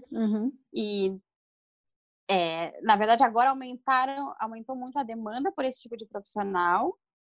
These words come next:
Speaker 2: mas você não tem nenhuma garantia, né?
Speaker 1: Sim.
Speaker 2: Tanto que já existe o fenômeno de retorno de alguns trabalhadores, principalmente, acho que na, na fronteira com o Brasil, de retorno, em,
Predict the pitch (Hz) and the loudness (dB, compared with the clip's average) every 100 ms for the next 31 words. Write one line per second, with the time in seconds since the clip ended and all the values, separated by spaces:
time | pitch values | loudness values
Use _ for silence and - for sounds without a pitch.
0 | - 202 196 185 190 190 190 214 254 - | -6 4 6 8 8 6 4 0 -8 -8
1 | 240 247 247 254 226 226 220 220 240 311 | -10 -8 -6 -6 -2 -2 0 -2 -2 -4
2 | - 254 190 175 175 226 - 196 190 247 | -2 -2 0 -2 -4 -8 -6 0 4 6
3 | 330 339 285 - 233 240 254 - _ _ | 6 6 0 0 2 2 2 -2 _ _
4 | 196 196 196 208 254 214 - 202 269 - | -2 4 6 6 2 -4 -6 -6 -4 -6
5 | 233 - 208 214 240 226 190 208 208 359 | -10 -8 -6 -4 -4 -6 -4 -2 -2 -2
6 | _ - 214 220 240 294 269 202 208 - | _ 2 4 4 0 0 2 0 -2 -2
7 | 196 190 185 190 226 247 233 226 208 302 | 2 2 2 0 -4 -4 -4 -2 0 4
8 | 370 370 359 - 311 294 262 226 220 208 | 6 6 4 4 4 6 4 2 2 0
9 | 196 202 - - - - _ 220 220 220 | 0 -4 -14 -20 -20 -20 _ -2 2 0
10 | 226 214 202 196 185 185 196 202 220 _ | 0 -4 0 2 2 0 -4 -6 -8 _
11 | _ _ _ _ _ _ _ - 185 208 | _ _ _ _ _ _ _ -8 2 2
12 | 226 233 - 226 220 240 247 208 202 | 2 0 0 2 4 4 0 -4 -2